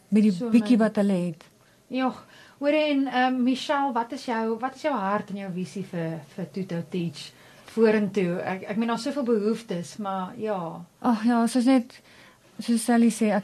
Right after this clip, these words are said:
Speaker 1: ons kan dit onder 'n boom kry in
Speaker 2: Ja.
Speaker 1: Afrika. Dit kan,
Speaker 2: Ja.
Speaker 1: hierdie produkte, ons glo regtig in ons produkte. Dit is so versatile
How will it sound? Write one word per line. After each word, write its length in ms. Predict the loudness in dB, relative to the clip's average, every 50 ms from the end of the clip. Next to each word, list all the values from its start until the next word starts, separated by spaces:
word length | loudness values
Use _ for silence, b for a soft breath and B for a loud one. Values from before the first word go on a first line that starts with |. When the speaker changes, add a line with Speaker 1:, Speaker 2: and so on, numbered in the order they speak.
| -4 -6 -2
Speaker 1:
ons 140 | -2 0 2
kan 140 | 4 4 4
dit 120 | 4 4
onder 200 | 4 6 6 6
'n 120 | 6 6 6
boom 320 | 6 6 6 6 6 4
kry 400 | 2 2 0 0 0 -2 -4 -6 -4
in 80 | -2 0
Speaker 2:
Ja. 120 | 2 2 2 0
Speaker 1:
Afrika. 480 | 0 0 -2 -4 -2 -2 -2 -2 -2
Dit 200 | -2 -2 -4 -2
kan, 260 | 0 2 2 2 2 0 -4
Speaker 2:
Ja. 260 | -12 -12 -12 -12 -6 0
Speaker 1:
hierdie 160 | 4 6 6 6
produkte, 480 | 6 6 6 8 6 6 6 4 4
ons 160 | 4 4 4
glo 260 | 4 4 4 4 6 6
regtig 340 | 4 4 4 4 2 2
in 60 | 0 -2
ons 100 | -2 -2
produkte. 440 | -4 -4 -4 -2 -2 -4 -2 -2 -4
Dit 180 | -4 -2 -2
is 200 | -2 -4 -4 -2
so 200 | 2 4 4 4
versatile 720 | 4 4 2 0 0 -2 -4 -2 0 0 2 2 0 0